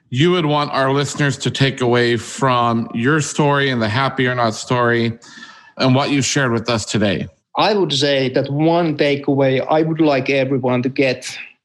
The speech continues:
Speaker 2: from this is that don't be afraid to be transparent and think about your people, the hardworking frontline people, as assets. They're not a burden and they possess a huge unlocked potential.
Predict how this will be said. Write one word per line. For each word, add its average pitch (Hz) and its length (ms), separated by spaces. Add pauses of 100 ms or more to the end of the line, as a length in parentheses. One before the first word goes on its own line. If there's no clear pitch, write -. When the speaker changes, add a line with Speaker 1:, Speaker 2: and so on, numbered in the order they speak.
(320)
Speaker 2:
from 127 220
this 131 480 (800)
is 131 160
that - 320
don't 175 260
be 151 160
afraid 139 540
to 135 60
be 123 260
transparent 135 960 (580)
and 123 220
think 180 200
about 147 360
your 135 260
people, 151 460
the 180 100
hardworking 143 1080
frontline 135 640
people, 139 360
as 123 240
assets. 202 680 (240)
They're 143 180
not 147 220
a 143 60
burden 151 720 (480)
and 135 120
they 151 380
possess 170 440
a 147 80
huge 156 440
unlocked 139 500
potential. 120 760